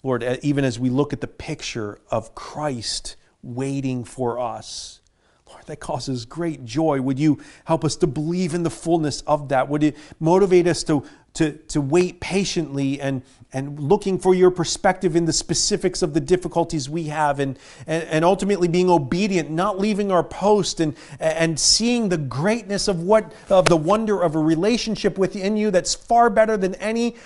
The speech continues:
answer that you would actually give. God, would you build our faith to see that, and would you change us in how we are waiting in the dark? Lord, would it, would it exhibit these qualities that you have called for us in that?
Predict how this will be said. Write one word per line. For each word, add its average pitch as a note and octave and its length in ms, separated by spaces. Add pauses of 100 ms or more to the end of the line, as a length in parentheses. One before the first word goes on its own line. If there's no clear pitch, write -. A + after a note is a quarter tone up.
(260)
answer G3 440
that F3 120
you F3 140
would F3 160
actually D#3+ 440
give. B2 420
God, D3 160
would C#3 160
you C#3+ 320 (260)
build F3+ 300
our D#3+ 180
faith D3 440
to C3+ 80
see D#3 400
that, C#3 420 (260)
and C3 120
would C3+ 160
you C3 100
change F#3 560
us D#3+ 340
in C#3+ 200
how E3 260
we D#3+ 220
are C#3 160
waiting F3 420
in D#3+ 140
the D3 60
dark? B2 580 (480)
Lord, C#3 200
would C#3 140
it, C3 300 (260)
would C3+ 140
it C#3 200
exhibit C3+ 580
these C3 180
qualities C3+ 560
that C3 100
you B2 160
have A#2 180
called A#2 280
for A2 240
us - 160
in G#2 220
that? G#2 220